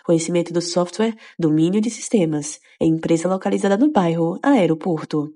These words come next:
Estágio em administração, ensino superior cursando em administração, sem experiência, conhecimento em planilhas. Empresa localizada no bairro Centro. Vendedor, ensino médio completo com seis meses de experiência comprovada em C T P S.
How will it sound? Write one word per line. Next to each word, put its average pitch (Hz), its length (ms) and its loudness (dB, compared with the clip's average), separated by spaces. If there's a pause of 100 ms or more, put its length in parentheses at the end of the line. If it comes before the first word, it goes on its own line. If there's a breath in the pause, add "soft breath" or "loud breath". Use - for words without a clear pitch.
(360 loud breath)
Estágio 165 600 0
em 160 180 2
administração, 202 880 0 (220 loud breath)
ensino 185 340 0
superior 196 460 0
cursando 170 480 2
em 151 140 2
administração, 190 840 0 (280 soft breath)
sem - 340 2
experiência, 208 880 0
conhecimento 180 640 -4
em 175 60 -4
planilhas. 185 760 0 (160)
Empresa 170 440 -2
localizada 202 500 -2
no 277 140 2
bairro 165 480 0 (160)
Centro. 151 680 -4 (800 soft breath)
Vendedor, 180 800 4
ensino 190 320 -2
médio 165 260 -2
completo 190 580 0
com 175 100 -6
seis 160 240 -4
meses 165 260 -4
de 190 60 -4
experiência 208 640 0
comprovada 208 520 0
em 175 40 0
C 175 120 -8
T 185 80 -4
P 254 120 0
S. 156 440 -2